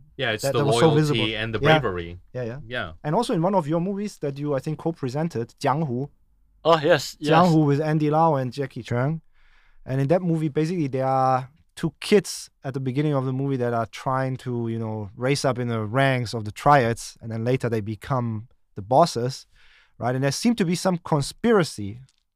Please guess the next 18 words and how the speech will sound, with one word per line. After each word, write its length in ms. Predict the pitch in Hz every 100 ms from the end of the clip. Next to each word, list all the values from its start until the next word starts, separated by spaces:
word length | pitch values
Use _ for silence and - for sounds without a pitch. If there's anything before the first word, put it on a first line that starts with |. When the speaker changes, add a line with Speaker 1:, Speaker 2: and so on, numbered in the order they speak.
| _
Speaker 2:
between 440 | 107 - 147 156 139
them, 240 | 101 95
right? 320 | 104 117 113 - -
Um, 500 | 107 110 110 110 - _ _ _ _ _
but 80 | 123 120 202
ultimately, 580 | 220 151 139 120 127 143
when 280 | 131 123 127
they 80 | 127
are 40 |
about 340 | 117 - 143 147
to 80 | 139
be, 480 | 120 127 123 123 113 - _ 120 120
you 80 | 120
can 120 | 107
say, 140 | 113
taken 560 | 107 - 131 - 117 107
maybe 320 | 110 117 113
or, 200 | 110 113